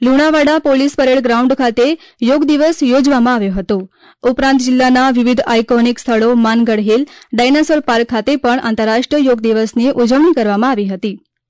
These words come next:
ભાવનગર ખાતે કેન્દ્રીય રાજ્યમંત્રી નીમુબેન બાંભણિયાના અધ્યક્ષસ્થાને યોગ દિવસની ઉજવણી કરાઈ હતી. કેબિનેટ મંત્રી બલવંતસિંહ રાજપૂતના હસ્તે આજે પાટણ જિલ્લામાં સિદ્ધપુર માર્કેટ યાર્ડ ખાતે યોગ દિવસ અંતર્ગત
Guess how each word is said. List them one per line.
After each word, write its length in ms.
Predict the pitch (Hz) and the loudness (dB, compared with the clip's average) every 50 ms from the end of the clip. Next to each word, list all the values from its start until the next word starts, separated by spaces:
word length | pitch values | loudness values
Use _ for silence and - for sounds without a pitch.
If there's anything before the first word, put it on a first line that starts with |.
| _ _ _ _ _ _ _ _ _ _ _ _ _ _ _ _ - | _ _ _ _ _ _ _ _ _ _ _ _ _ _ _ _ -4
ભાવનગર 560 | 214 214 240 233 254 269 277 285 269 302 302 | -2 0 0 2 2 2 2 2 2 0 0
ખાતે 340 | 294 302 285 - 311 320 330 | 0 0 0 0 0 -2 0
કેન્દ્રીય 540 | - - 277 269 277 277 269 294 302 302 | 0 0 0 2 2 2 2 2 2 2
રાજ્યમંત્રી 680 | 277 262 254 233 262 277 269 269 262 262 247 262 269 277 | 2 2 0 0 2 2 2 2 2 2 0 0 0 2
નીમુબેન 500 | 269 254 247 247 247 233 240 240 247 247 | 2 2 2 2 2 2 2 2 2 0
બાંભણિયાના 600 | 226 226 226 233 226 233 240 233 226 226 233 247 | 0 2 2 2 2 2 0 0 0 0 0 0
અધ્યક્ષસ્થાને 640 | 240 226 208 - 226 220 - - 233 214 214 226 240 | -2 -2 -2 -2 -4 -4 -4 -6 -6 -4 -2 -2 -2
યોગ 280 | 247 220 220 220 214 | -2 0 0 -2 -2
દિવસની 540 | 214 220 220 214 214 214 - - 226 233 269 - | -2 -2 -2 -2 -4 -4 -4 -4 -2 -2 -2 -2
ઉજવણી 420 | 226 220 220 233 262 262 247 233 | -2 -2 0 0 0 0 -2 -2
કરાઈ 300 | 220 233 226 226 208 196 | -2 -4 -4 -4 -4 -4
હતી. 320 | 190 196 180 175 220 202 185 - _ _ _ _ _ _ _ _ _ - - - - _ _ _ - | -6 -8 -6 -6 -6 -6 -8 -10 _ _ _ _ _ _ _ _ _ -20 -20 -20 -20 _ _ _ -2
કેબિનેટ 440 | 247 240 226 254 262 247 247 240 262 | 0 0 2 2 2 2 2 2 2
મંત્રી 360 | 247 240 240 226 247 262 277 | 2 2 2 2 0 0 2
બલવંતસિંહ 540 | 240 233 226 226 240 240 233 - 254 247 240 | 0 0 0 0 0 0 0 0 0 0 2
રાજપૂતના 560 | 226 220 226 - - 240 233 - 226 220 220 | 2 0 0 -2 -2 -2 -2 0 -2 -2 -2
હસ્તે 360 | 220 - - - 262 311 339 - - - _ | -4 -4 -4 -2 -2 -2 -4 -6 -12 -20 _
આજે 240 | - - 226 208 254 254 | -4 -2 0 0 0 0
પાટણ 380 | - 269 254 262 277 320 330 | 0 0 0 2 2 2 2
જિલ્લામાં 500 | 294 302 285 285 311 302 269 269 277 302 | 2 2 2 2 2 2 2 2 2 0
સિદ્ધપુર 520 | 311 - 285 277 247 302 262 - 311 320 320 | -2 -2 -2 -2 -2 -2 -2 0 0 2 2
માર્કેટ 440 | 285 269 247 247 247 277 285 262 | 2 2 2 0 0 -2 -2 0
યાર્ડ 180 | 269 254 247 240 | 0 0 0 0
ખાતે 300 | 247 269 247 220 - 240 | -2 -2 -4 -2 0 0
યોગ 320 | 269 302 262 240 233 226 | 0 2 2 2 0 0
દિવસ 320 | 226 - 233 220 226 226 - - | -2 -4 -4 -2 -2 -4 -4 -4
અંતર્ગત 500 | 233 214 208 220 220 220 202 226 269 277 | -6 -4 -2 -2 -4 -2 -2 -2 -4 -4